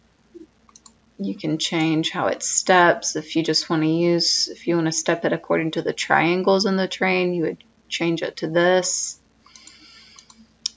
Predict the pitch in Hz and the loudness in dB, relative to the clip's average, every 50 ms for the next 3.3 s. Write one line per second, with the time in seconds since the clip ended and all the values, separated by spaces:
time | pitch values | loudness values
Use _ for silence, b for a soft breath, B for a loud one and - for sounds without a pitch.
0 | _ - - 185 - - 165 160 - 180 175 175 170 - 175 151 - - - - | _ -8 -6 -6 -4 -4 -4 -2 2 2 2 2 2 2 0 -2 -2 -2 2 4
1 | 190 190 190 - - - 185 180 - 190 170 - - - - 175 170 160 165 165 | 4 4 2 0 0 0 0 0 0 -2 -4 -4 -4 -6 -4 -2 -2 -2 -2 -2
2 | - 156 165 156 147 147 - 170 165 - - - 190 185 180 180 180 180 180 180 | -2 -2 0 0 0 0 0 2 2 2 4 2 0 2 2 2 2 0 0 0
3 | 180 180 180 185 185 | 0 0 -2 -4 -6